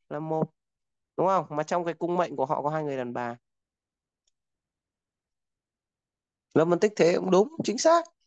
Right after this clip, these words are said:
Không có vấn đề gì. Đó. Nhưng thật ra là mệnh của họ có rất nhiều người đàn bà.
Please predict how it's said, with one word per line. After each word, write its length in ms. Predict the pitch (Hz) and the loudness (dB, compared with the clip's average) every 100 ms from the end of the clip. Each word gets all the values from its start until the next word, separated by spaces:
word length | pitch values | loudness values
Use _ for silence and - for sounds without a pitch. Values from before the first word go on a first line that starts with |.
| _ _ | _ _
Không 240 | 165 180 180 | -12 -8 -6
có 60 | |
vấn 140 | 170 190 | -2 4
đề 240 | 190 160 | 4 4
gì. 240 | 147 147 156 _ _ _ _ | 2 -2 -6 _ _ _ _
Đó. 420 | 127 147 196 220 262 _ - - - - - | 0 2 4 4 2 _ -20 -20 -20 -8 0
Nhưng 120 | 170 | 2
thật 140 | 175 | 4
ra 220 | 165 185 | 6 6
là 140 | 180 160 | 6 6
mệnh 180 | 160 127 | 4 2
của 80 | |
họ 100 | 123 | 0
có 100 | 139 | 2
rất 140 | 151 220 | 2 4
nhiều 160 | 196 | 4
người 140 | 147 127 | 4 4
đàn 160 | 123 127 | 2 -2
bà. 340 | 113 107 104 | -4 -4 -8